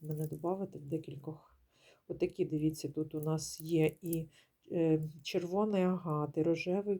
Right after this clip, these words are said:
кварц, і родоніт, і гранат. Такий цікавий теж браслетик. От, можна різні мікси зробити.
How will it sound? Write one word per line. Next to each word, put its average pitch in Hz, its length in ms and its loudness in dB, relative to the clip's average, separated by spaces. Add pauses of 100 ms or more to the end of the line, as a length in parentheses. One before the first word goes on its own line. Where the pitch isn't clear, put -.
кварц, 151 760 0 (460)
і 180 160 6
родоніт, 170 840 6
і 180 380 6
гранат. 156 840 -2 (320)
Такий 160 320 -12
цікавий 156 480 -6
теж 156 200 -4
браслетик. 180 640 -6 (1080)
От, 180 360 -8 (320)
можна 190 300 0
різні 196 340 2
мікси 170 540 -2
зробити. 151 640 -2